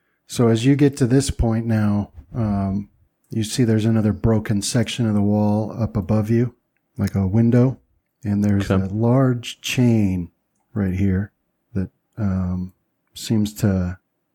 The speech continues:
Speaker 1: that, that's attached to the ceiling in here and seems to span the gap there. Anything else for your turn?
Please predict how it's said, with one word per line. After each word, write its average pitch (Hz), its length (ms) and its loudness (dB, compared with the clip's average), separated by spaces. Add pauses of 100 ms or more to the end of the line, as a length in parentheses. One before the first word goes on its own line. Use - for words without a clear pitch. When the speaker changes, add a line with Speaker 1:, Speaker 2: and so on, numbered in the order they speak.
Speaker 1:
that, 107 200 0 (360)
that's 107 220 0
attached 123 400 2
to 127 80 0
the 101 100 -2
ceiling 110 460 2
in 98 80 2
here 98 160 2
and 98 120 0
seems 113 340 0
to 101 100 -8
span 101 480 0
the 95 80 0
gap 92 380 0
there. 87 260 -4 (2000)
Anything 110 340 2
else 110 180 2
for - 180 -2
your 113 140 2
turn? 123 380 -4